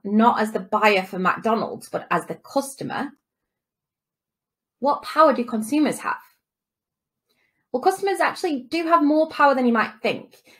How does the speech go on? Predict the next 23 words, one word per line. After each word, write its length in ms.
There 100
are 60
multiple 600
substitute 540
options 380
on 180
the 60
market, 480
and 360
the 180
level 460
of 120
power 280
has 200
been 160
shown 640
by 140
how 200
McDonald's 420
have 120
amended 520
their 120
services 540